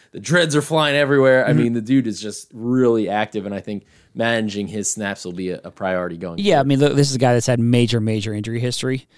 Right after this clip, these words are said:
Speaker 2: and so you don't
Speaker 1: Yep.
Speaker 2: want him playing seventy snaps a game and at his age. You just don't.
Speaker 1: A hundred percent,
Speaker 2: You,
Speaker 1: yeah.
Speaker 2: you, you need to, you need to protect against that.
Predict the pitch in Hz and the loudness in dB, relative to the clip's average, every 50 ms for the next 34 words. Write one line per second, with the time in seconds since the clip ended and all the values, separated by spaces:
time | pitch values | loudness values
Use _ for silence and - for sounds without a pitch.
0 | _ _ _ _ - - 131 120 - 123 117 113 120 135 139 135 - - - 135 | _ _ _ _ -8 -6 -4 -2 -2 -2 -2 0 0 0 0 0 0 0 0 0
1 | 135 135 123 117 127 117 - - - 131 120 113 107 104 101 104 - _ _ _ | 0 0 0 -2 -4 -4 -4 -6 -4 -2 -2 -2 -2 -4 -6 -8 -12 _ _ _
2 | _ _ - - - 143 131 113 110 110 107 101 - - 110 101 101 98 - - | _ _ -10 -6 -2 -2 -2 0 -2 -4 -6 -6 -6 -6 -8 -8 -8 -8 -10 -10
3 | 98 - 107 95 95 92 - - - - 143 135 131 - 120 123 113 117 107 101 | -8 -8 -8 -8 -10 -12 -16 -12 -6 -2 -2 0 0 0 0 0 0 -2 -2 -2
4 | 110 - - - - - - _ - 139 131 139 143 127 - - 120 107 98 101 | -4 -6 -8 -8 -8 -10 -10 _ -6 -2 0 0 0 0 0 -2 -4 -2 -4 -6
5 | 90 85 80 - - - 95 135 139 135 131 135 139 143 147 143 143 147 139 131 | -6 -6 -8 -12 -8 -2 0 0 2 2 4 2 2 4 2 4 4 4 4 4
6 | 123 - 131 131 131 131 123 110 113 107 - 117 110 - - 107 107 104 104 - | 2 0 -2 -2 0 0 -2 -2 -4 -6 -8 -8 -8 -10 -10 -12 -10 -10 -10 -8
7 | - - - - | -8 -8 -10 -10